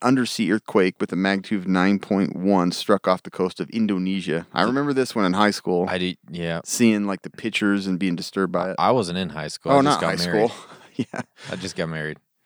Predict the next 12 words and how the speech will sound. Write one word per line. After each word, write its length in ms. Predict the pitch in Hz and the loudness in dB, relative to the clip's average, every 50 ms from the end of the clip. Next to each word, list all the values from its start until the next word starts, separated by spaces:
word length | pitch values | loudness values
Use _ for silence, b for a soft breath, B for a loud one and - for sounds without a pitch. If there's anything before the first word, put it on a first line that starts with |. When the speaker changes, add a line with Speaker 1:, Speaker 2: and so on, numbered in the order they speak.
| _ _ _ - | _ _ _ 2
Speaker 1:
Yeah, 240 | 120 120 127 117 | 4 4 4 4
that 100 | 110 131 127 | 2 -2 -4
was, 120 | 113 101 | -6 -8
that's 200 | - 104 - - 92 | -10 -10 -8 -6 -4
right. 200 | 80 82 - - - | -4 -4 -4 -6 -6
I 140 | - 104 110 | -4 -2 0
was 260 | 110 104 98 90 87 | 2 2 2 2 0
in 440 | 80 65 98 98 92 90 87 87 87 | 0 0 0 2 2 2 2 0 0
college. 480 | - - - - - - 82 - - - | 0 0 0 0 0 -2 -4 -8 -10 -8
That's 160 | - 104 - - | -8 -8 -8 -8
right. 140 | - - - - - | -12 -16 -18 -16 -14
Speaker 2:
Yep. 260 | 78 82 82 82 - | -12 -10 -10 -10 -12